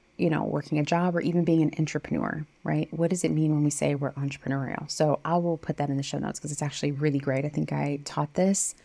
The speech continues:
back in either twenty eighteen or twenty nineteen. And when I rewatch it, it still reigns true for me. And I've had quite a few people, like, find, <laughs> side note,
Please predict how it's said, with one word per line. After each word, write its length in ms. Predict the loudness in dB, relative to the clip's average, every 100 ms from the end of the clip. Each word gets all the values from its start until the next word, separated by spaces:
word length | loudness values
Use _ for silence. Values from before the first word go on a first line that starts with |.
| -20 -6
back 320 | -2 -2 -4
in 120 | 0 2
either 460 | 2 2 0 -4 -4
twenty 460 | 0 2 4 2 0
eighteen 340 | -4 2 4
or 80 | 4
twenty 260 | 4 2
nineteen. 580 | 4 2 2 4 6 6
And 120 | 4 4
when 100 | 2
I 140 | 0
rewatch 680 | 0 2 2 2 0 -2 0
it, 80 |
it 60 | 0
still 300 | 0 2 2
reigns 500 | 2 2 2 0 -4
true 300 | -2 2 2
for 200 | 0 -2
me. 340 | 2 6 6 4 -6 -20 _ 4
And 160 | 6
I've 120 | 6
had 220 | 4 -2 0
quite 220 | 4 4
a 40 |
few 160 | 4 0
people, 540 | 2 2 4 4 4
like, 380 | 2 2 0 -4 _ _ _ _
find, 720 | -2 6 8 8 6 4 2 -4 -4 -2 0 2
<laughs> 480 | 0 -6 -20 -20 -6
side 280 | 0 2
note, 260 | 4 2 0